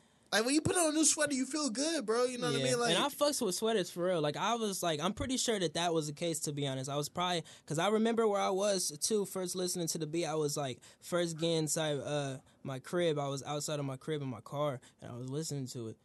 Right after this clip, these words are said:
Speaker 2: and then, uh, and I was just like thinking, like, "Man, bro, I can't wait until I can wear, like, sweaters again and shit like
Speaker 1: True.
Speaker 2: that." And then, like,
Speaker 1: sweater season's the best
Speaker 2: like,
Speaker 1: season,
Speaker 2: that's what
Speaker 1: bro.
Speaker 2: the beat made me, like, think and shit like that. And it was just like, "Shit, like,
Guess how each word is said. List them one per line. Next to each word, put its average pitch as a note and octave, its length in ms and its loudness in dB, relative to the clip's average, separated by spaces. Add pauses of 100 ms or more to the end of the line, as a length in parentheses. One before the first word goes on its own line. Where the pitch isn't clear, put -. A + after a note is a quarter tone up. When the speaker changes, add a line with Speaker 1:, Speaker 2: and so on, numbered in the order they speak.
(320)
Speaker 2:
and C#3+ 160 -4
then, C#3 160 0
uh, C3+ 460 -4 (640)
and D3 120 -10
I D#3+ 40 -6
was D#3 100 -6
just D3 180 -6
like C3+ 240 -6
thinking, D3 300 -4
like, A2+ 160 -10
"Man, A#2 420 -10 (560)
bro, F2 100 -18 (240)
I - 60 -20
can't A#2 220 -14
wait A2 120 -14
until A#2+ 200 -14
I A2+ 100 -14
can E2+ 160 -18
wear, E2 160 -16
like, D2 160 -16
sweaters A2+ 440 -14
again D#2 340 -20
and B2 100 -18
shit A#2+ 160 -18
like D2+ 140 -16
Speaker 1:
True. B2 280 -10 (120)
Speaker 2:
that." D3+ 40 -14
And B2+ 100 -12
then, A2+ 200 -10
like, F#2+ 300 -16 (240)
Speaker 1:
sweater F3 320 -2
season's D#3+ 400 -2
the B2 60 -12
best D3 200 0
Speaker 2:
like, - 60 6
Speaker 1:
season, B2+ 140 -2
Speaker 2:
that's F3+ 100 0
what F3+ 100 2
Speaker 1:
bro. D#3+ 100 0
Speaker 2:
the C#3+ 60 -4
beat E3 220 0
made D#3 260 2
me, D3 180 2
like, C3 280 -2
think D#3+ 420 0
and C#3 300 -4
shit D#3 200 -4
like C#3+ 200 -6
that. D3 80 -8
And C#3+ 140 -4
it E3 40 -4
was D#3 80 -6
just C#3+ 160 -6
like, B2 220 -14
"Shit, - 520 -8
like, B2+ 200 -14